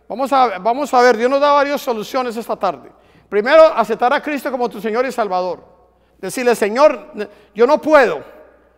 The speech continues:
yo no puedo cambiar por mí mismo, te necesito a ti, a través del Espíritu Santo, tú hazme todos los cambios que tenga que hacer por dentro".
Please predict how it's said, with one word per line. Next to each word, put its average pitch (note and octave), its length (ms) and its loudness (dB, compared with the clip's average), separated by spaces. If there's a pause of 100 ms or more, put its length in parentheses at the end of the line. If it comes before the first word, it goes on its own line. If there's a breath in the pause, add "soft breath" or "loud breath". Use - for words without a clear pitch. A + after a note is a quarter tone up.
(380)
yo G#3 120 -2
no C4 100 0
puedo C#4 240 4
cambiar A#3+ 300 -2
por C4 160 -2
mí B3 100 -4
mismo, F3 480 -8
te G#3+ 160 -4
necesito G#3+ 480 -6
a B3 60 -6
ti, A#3 200 -8
a E3 120 -10
través G#3 280 -2 (280 loud breath)
del G3+ 100 -6
Espíritu A#3+ 380 -6
Santo, A#3+ 320 -8
tú A3+ 200 -6 (280 soft breath)
hazme B3 320 0
todos D4 320 6
los C#4 160 -4
cambios D4 260 -6
que B3+ 80 -6
tenga B3+ 220 -4
que - 80 -6
hacer B3 180 -4
por B3+ 160 -6
dentro". F#3+ 320 -8